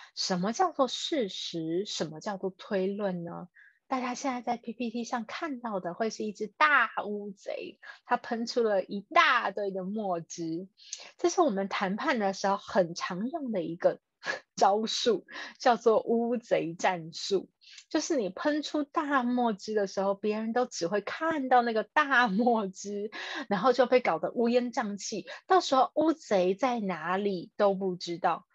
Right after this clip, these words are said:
所以谈判的时候很常用乌贼战术，是因为我们就想要搞乱对方的阵脚，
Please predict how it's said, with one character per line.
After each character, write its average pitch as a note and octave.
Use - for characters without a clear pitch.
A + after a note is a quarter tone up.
所 F#4+
以 G4
谈 B3
判 E4+
的 B3+
时 A#3+
候 B3
很 A#3
常 B3
用 D4+
乌 D4
贼 A#3+
战 C4
术， C4
是 B3+
因 C4+
为 B3+
我 G3+
们 G#3
就 D4
想 G#3+
要 C4
搞 -
乱 G#3+
对 A3
方 G#3+
的 G3+
阵 G3
脚， C3